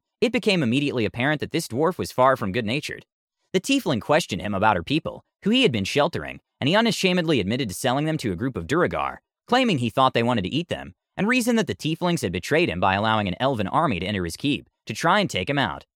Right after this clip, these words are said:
Of course, they had failed. Upon this, Churchill took the side of Zyla, his only friend and companion, since he found himself in this mess.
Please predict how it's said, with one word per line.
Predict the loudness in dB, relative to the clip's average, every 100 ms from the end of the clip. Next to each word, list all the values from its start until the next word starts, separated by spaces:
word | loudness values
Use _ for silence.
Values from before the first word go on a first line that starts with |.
| _ -8
Of | -2
course, | 4 4 4 -2 -4
they | -2
had | -2
failed. | 2 2 2 -2 -14 _ _ _ _ _ _ -4
Upon | 4 4 6
this, | 4 0
Churchill | 0 0 2 2
took | 0 -2
the | -2
side | 2 4 2
of |
Zyla, | 2 0 0 -4 -12 _ _ -6
his | 0 2
only | 2 0
friend | 0 -2
and | 0
companion, | -2 -2 -2 -4 -8 -18 -10
since | -2 -2 -2
he |
found | 0 2 2
himself | 0 0 0 0
in | -2
this | -2
mess. | -4 -8 -10 -14